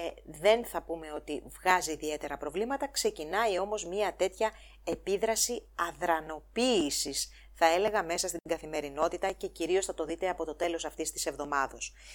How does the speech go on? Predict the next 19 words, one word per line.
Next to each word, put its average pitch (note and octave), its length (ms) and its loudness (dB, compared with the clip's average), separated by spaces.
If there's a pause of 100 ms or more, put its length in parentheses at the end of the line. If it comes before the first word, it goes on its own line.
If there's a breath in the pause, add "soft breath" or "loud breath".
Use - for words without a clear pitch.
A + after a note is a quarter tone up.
(260 loud breath)
Ε, F#3+ 460 12
οι G3 140 2
γεννημένοι G3+ 600 4
δέκα C#3+ 640 4 (200)
και F#3+ 120 2
έντεκα F3+ 680 4
Απριλίου F#3 640 -2 (240 loud breath)
αντιμετωπίζετε E3 920 -2 (120)
κάποια F3 340 2
προβλήματα C#3+ 520 -6
αυτή C#3 200 -6
τη C#3 80 -4
στιγμή, G3 300 -2
που F#3+ 80 -8
μπορεί D3 240 -8
να D#3+ 60 -8
είναι D#3 100 -8
προβλήματα D3 540 -8
με C#3 100 -14